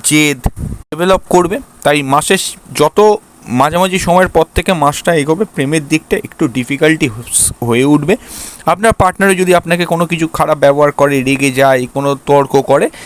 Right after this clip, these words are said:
আপনাকে একটু মাথা ঠান্ডা রেখে জিনিসটা ডিল করতে হবে। যত মাথা ঠান্ডা রাখবেন, রিলেশনশিপ তত কিন্তু ভালো হবে, এটা আপনাকে মাথায় রেখে চলতে হবে। কখনো এক্সাইটেড হয়ে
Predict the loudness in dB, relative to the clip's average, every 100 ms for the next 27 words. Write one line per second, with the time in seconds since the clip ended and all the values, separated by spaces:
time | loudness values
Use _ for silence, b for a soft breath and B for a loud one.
0 | B B -4 -2 -2 -2 0 -2 0 0
1 | 0 -2 -2 -2 0 0 0 -4 -6 -4
2 | -6 -4 -4 -2 -2 -2 -4 -2 -2 0
3 | -2 -2 -2 -4 -4 -2 -2 -4 -4 -4
4 | -6 -6 -6 -6 -8 -8 -8 -6 -6 -6
5 | -10 -10 -8 -8 B B _ -2 0 0
6 | -2 -4 -8 B B B -2 -2 -2 -2
7 | -2 0 0 0 -2 -4 -4 -4 -2 -2
8 | -2 -4 -4 -6 -6 -2 -2 -2 -4 0
9 | 0